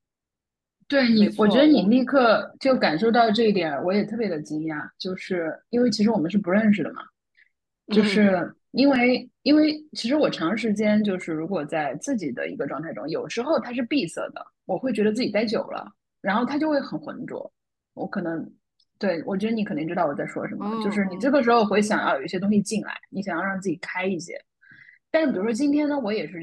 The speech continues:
Speaker 1: 自己一个人，但是呢，它就是一种，就是感觉跟万物的状态又是舒服的。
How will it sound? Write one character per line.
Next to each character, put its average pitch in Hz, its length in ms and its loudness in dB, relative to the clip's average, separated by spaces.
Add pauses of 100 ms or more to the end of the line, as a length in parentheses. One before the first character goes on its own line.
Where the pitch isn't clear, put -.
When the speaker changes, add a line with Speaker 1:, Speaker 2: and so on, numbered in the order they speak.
Speaker 1:
自 - 120 -14
己 165 80 -6
一 113 140 -10
个 135 100 -8
人， 113 220 -10
但 254 160 -4
是 247 100 -2
呢， 233 160 0
它 240 160 -4
就 247 160 2
是 233 220 -2
一 214 80 4
种， 208 420 -4 (300)
就 285 100 2
是 277 80 2
感 170 240 0
觉 175 140 0
跟 233 500 -2
万 240 300 2
物 208 100 2
的 220 100 -2
状 104 280 0
态 190 160 -2
又 208 100 4
是 214 100 0
舒 302 360 -2
服 143 100 -8
的。 - 140 -12